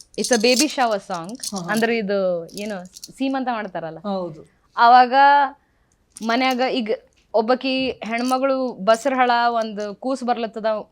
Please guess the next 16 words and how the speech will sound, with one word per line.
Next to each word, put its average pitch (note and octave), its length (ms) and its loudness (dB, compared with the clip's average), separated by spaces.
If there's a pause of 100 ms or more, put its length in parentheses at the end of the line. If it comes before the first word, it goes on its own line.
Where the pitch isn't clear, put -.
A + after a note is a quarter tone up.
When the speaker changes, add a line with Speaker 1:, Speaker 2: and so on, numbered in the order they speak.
(140)
Speaker 1:
ಮನಿಗ್ A3+ 280 -6
ಅಂದ್ರೆ B3+ 220 0
ಅದು D4 260 -2
ಮನಿಗಷ್ಟೇ C4+ 640 -2 (840)
ಕೂಸಲ್ಲ, D4+ 440 -2
ಅದು D#4+ 100 2
ಪೂರಾ D4+ 280 2
ಕುಟುಂಬಕ್ಕ E4 540 -2
ಒಂದ್ D4 320 0 (180)
ಪೂರಾ D#4+ 160 4
ಕಮ್ಯುನಿಟಿದು D4 640 -4
ಕೂಸಲ್ಲ. F3 380 -10 (160)
Speaker 2:
ಹೌದು. D#3 240 -10 (260)
Speaker 1:
So C#4+ 40 -2 (140)
I C4+ 140 -2
think F4+ 180 -6